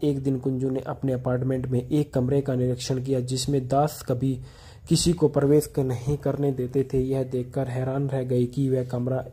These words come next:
एक अजीब लड़की की तस्वीरों, छोटी-मोटी चीज़ों और चीज़ों से भरा हुआ था। दा-, दास के दिल में जीवन की,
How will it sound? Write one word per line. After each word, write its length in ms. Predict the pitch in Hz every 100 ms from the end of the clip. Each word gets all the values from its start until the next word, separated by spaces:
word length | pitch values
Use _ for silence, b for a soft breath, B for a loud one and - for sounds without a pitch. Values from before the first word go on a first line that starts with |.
| B B B -
एक 200 | 160 165 156
अजीब 320 | 139 170 160
लड़की 380 | 143 139 156 147
की 140 | 143
तस्वीरों, 500 | 135 127 131 135 135
छोटी-मोटी 720 | 127 143 143 165 143 131 131
चीज़ों 420 | 127 131 127 135
और 100 | 131
चीज़ों 340 | 127 135 135 143
से 140 | 135
भरा 220 | 127 127
हुआ 260 | 127 123 123
था। 180 | 123 123
दा-, 320 | 127 127 B B B B B 143
दास 340 | 151 175 -
के 100 | 151
दिल 240 | 139 147 160
में 220 | 151 131
जीवन 300 | 143 143 151
की, 200 | 143